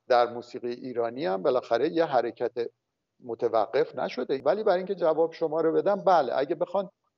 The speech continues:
در زمره موسیقیدانان کلاسیک برن، همونطور که مثلاً فرض کنین، اه، خاچاتوریان یا، اه، در ارمنستان مثلاً، یا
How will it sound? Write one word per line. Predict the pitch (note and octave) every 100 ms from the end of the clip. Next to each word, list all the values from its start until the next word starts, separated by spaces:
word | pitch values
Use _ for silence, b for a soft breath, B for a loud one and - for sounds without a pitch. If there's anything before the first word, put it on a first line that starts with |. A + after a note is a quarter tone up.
| _ _ -
در | C3 B2+
زمره | B2 B2 D3+ D3 D3+ A3 E3+
موسیقیدانان | C3 B2 C3+ B2+ B2 A#2+ B2+ B2
کلاسیک | - B2 A2+ - A#2 -
برن، | B2 A#2+
همونطور | D#3 G3 D#3+ D#3
که | -
مثلاً | C3 B2 B2 B2+
فرض | A#2+ B2+ A#2+ -
کنین، | B2+ B2 - _ _ _ _ _
اه، | B2 A#2 A#2 A2 G#2+ A2 -
خاچاتوریان | C3 - B2+ - B2 A#2+ A#2+ C#3 C#3+ C3+
یا، | B2 A#2 A2+ - _ _ -
اه، | A#2 A2+ A2+ G#2+
در | A2+ A2 - - _ _ _ _ -
ارمنستان | A#2 A2+ A2 G#2 - B2 A2
مثلاً، | G#2+ G#2 G#2+ G#2+ A2 G#2+
یا | G#2+ G#2+ G#2